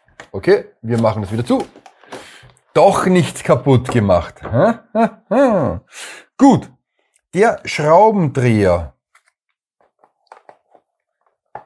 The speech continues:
So, also hier ist dieses komische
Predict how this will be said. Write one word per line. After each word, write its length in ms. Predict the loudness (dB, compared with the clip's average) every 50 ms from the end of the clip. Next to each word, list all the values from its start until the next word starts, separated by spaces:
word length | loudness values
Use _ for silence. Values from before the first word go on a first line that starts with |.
| _ _ _ _ _ _ _ _ _ _ _ _ _ _
So, 800 | _ -20 -20 -18 -16 -16 -14 -10 -6 -4 -2 -2 -2 -2 -4 -6 -8 -8 -10 -10 -6
also 220 | -4 -2 -2 -2 -4 -4
hier 240 | -2 0 0 2 2
ist 140 | 0 -2 -4
dieses 200 | -4 -6 -6 -6
komische 760 | -6 -4 -2 0 0 0 -2 -2 0 2 2 2 2 0 -4